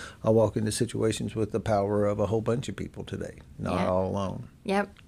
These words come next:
Speaker 2: Exactly, and I made those phone calls, you know,
Speaker 1: Yeah.
Speaker 2: and, um, I was able to get through it, and, and, you know, um,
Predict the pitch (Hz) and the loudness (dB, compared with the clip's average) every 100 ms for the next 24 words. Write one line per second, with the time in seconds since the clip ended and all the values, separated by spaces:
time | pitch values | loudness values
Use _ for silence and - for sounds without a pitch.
0 | - 196 196 202 214 214 180 175 180 202 | -6 -2 2 6 4 4 2 2 2 2
1 | 226 185 185 - 170 160 160 135 160 185 | 2 0 0 -2 -2 -2 -6 -8 -8 -4
2 | 175 160 170 180 - 170 170 170 165 160 | -2 0 -2 -2 -2 -2 -2 -2 -2 -4
3 | 175 - - - - - - - - - | -6 -10 -18 -18 -16 -18 -18 -18 -18 -20
4 | - - - - - - 170 220 233 233 | -20 -20 -18 -16 -14 -4 2 6 6 6
5 | 233 233 226 220 208 - 254 269 185 175 | 4 2 4 2 2 2 4 4 4 2
6 | 180 185 - 185 190 190 185 - - - | 0 -2 -4 -2 -2 -2 -6 -16 -20 -14
7 | - 185 180 190 220 - 190 180 180 180 | -6 0 0 0 -2 -2 -2 0 2 0